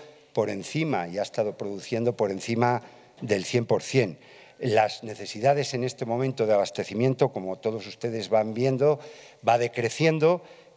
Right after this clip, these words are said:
porque hay menor afluencia por parte de las personas a los establecimientos, eh, comerciales. En nuestra industria agroalimentaria, en muchos casos, esto, todo este proceso de incremento de la producción ha dado lugar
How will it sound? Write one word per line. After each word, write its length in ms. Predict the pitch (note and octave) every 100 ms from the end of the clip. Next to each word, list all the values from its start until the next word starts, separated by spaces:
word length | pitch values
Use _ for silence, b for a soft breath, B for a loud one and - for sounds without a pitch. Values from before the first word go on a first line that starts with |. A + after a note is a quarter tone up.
| -
porque 380 | A2 - -
hay 220 | A2+ B2 -
menor 360 | - G2+ G#2 A#2+
afluencia 560 | A2+ - G2+ A2 A#2 -
por 160 | F#2
parte 500 | - G#2+ - A#2 A2+ B B B
de 120 | A#2
las 180 | G#2 F#2
personas 480 | - - A2 A2 G#2+
a 40 |
los 180 | G#2 F#2+
establecimientos, 1040 | F2 - G2 F#2 F#2+ G#2 A2 - A#2+ G#2+ - B B B
eh, 420 | A#2+ G#2 G2+ F#2+ -
comerciales. 760 | A2 G2 - A#2+ G#2+ D#2+ - B B B B B _
En 460 | D3 A#2 A#2 A#2+ - -
nuestra 380 | C3 A#2+ - A2+
industria 360 | A#2+ D3 -
agroalimentaria, 680 | B2+ B2 A2+ G#2+ - C#3+ D3
en 80 | A2+
muchos 280 | A#2+ A2+ -
casos, 480 | B2+ B2 D#3 D3 - B B -
esto, 640 | A#2+ - - A#2+ A#2 -
todo 220 | - A2 A2+
este 260 | - A#2
proceso 640 | A2 G#2+ F#2 - C#3+ - G#2+
de 80 |
incremento 460 | G2+ F#2+ G2+ A2+ B2
de 80 | A#2
la 120 | A2+
producción 500 | A#2 A#2 - B2+ D#3
ha 120 | - C3
dado 280 | C#3 C#3
lugar 440 | C3 B2+ C#3+ D#3